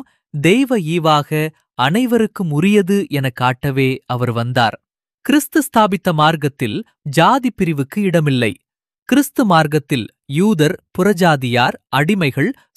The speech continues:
சுயாதீனர் யாவரும் பாகுபாடின்றி ஒரு சகோதர இணைப்பு கொண்டு தேவனுக்கு முன்பாக சம அந்தஸ்து பெற்றுக் கொள்ளுகிறார்கள். அவரது நடையை எவ்வித சட்டமுறையும் ஆட்கொள்ளவில்லை. சத்துருவுக்கும் மித்துருவுக்கும்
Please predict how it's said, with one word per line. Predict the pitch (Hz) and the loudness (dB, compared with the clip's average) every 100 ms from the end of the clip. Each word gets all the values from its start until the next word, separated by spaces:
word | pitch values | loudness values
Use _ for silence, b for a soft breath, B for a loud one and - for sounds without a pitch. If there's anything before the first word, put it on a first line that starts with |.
| - | -2
சுயாதீனர் | 226 262 262 220 220 214 214 | 2 4 4 2 -2 -2 -4
யாவரும் | - 127 135 196 202 180 170 - _ _ 170 | -4 0 2 2 0 -2 -4 -10 _ _ 2
பாகுபாடின்றி | 214 254 254 233 226 214 208 202 208 - | 4 2 -2 0 0 0 -2 -2 -2 -4
ஒரு | 143 139 | -4 -4
சகோதர | - 160 165 247 226 226 | 0 0 2 2 2 2
இணைப்பு | 180 151 202 - 151 | 0 0 0 0 -4
கொண்டு | - 127 127 120 - _ _ - | -2 -2 0 -2 -4 _ _ -2
தேவனுக்கு | 165 233 262 240 - | 2 2 2 -4 -6
முன்பாக | 190 175 160 165 156 165 165 | -6 -2 2 2 0 -4 -6
சம | - - 156 220 | -6 -6 -2 -2
அந்தஸ்து | - 143 156 156 - | -4 -4 -2 -4 -4
பெற்றுக் | 135 131 135 | -6 -6 -6
கொள்ளுகிறார்கள். | 127 120 120 123 117 117 120 - _ _ _ _ _ | -2 -2 0 0 0 -2 -6 -8 _ _ _ _ _
அவரது | 208 214 233 202 | 0 2 0 0
நடையை | 175 165 254 226 135 214 - | 0 2 2 2 0 -4 -8
எவ்வித | 135 160 180 262 247 | -2 -2 2 2 2
சட்டமுறையும் | - 165 165 269 214 185 170 170 - 127 | 0 -2 -2 -2 0 0 0 -2 -2 0
ஆட்கொள்ளவில்லை. | 135 - 131 120 120 117 117 - _ _ _ _ | 0 -2 -4 -2 -2 0 -2 -4 _ _ _ _
சத்துருவுக்கும் | - 185 185 285 254 220 214 214 202 | -4 -2 0 2 2 2 0 -4 -2
மித்துருவுக்கும் | 147 147 - 190 135 120 - 147 | -2 0 2 2 2 -2 -4 -6